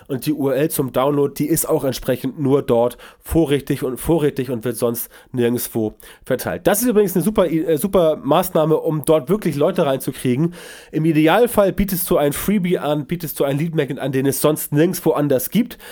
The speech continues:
denn das ist dann die Exklusivität und dann kannst du auch das so kommunizieren, bei der Promotion sagen, „Komm in meine Facebook-Gruppe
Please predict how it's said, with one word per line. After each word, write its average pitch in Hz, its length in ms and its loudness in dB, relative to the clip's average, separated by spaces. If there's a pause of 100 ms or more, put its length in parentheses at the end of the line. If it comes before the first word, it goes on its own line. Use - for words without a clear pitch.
(180)
denn 139 140 2
das 147 160 2
ist 165 160 0
dann 151 100 2
die 143 140 0
Exklusivität 139 800 -4
und 143 60 -4
dann 143 100 0
kannst 160 260 -4
du 139 60 0
auch 127 100 -4
das - 160 -6
so 147 80 -2
kommunizieren, 131 560 -2
bei 143 80 0
der 135 80 2
Promotion 156 400 -2
sagen, 139 320 0 (1040)
„Komm 220 180 4
in 220 60 2
meine 156 200 2
Facebook-Gruppe 190 800 0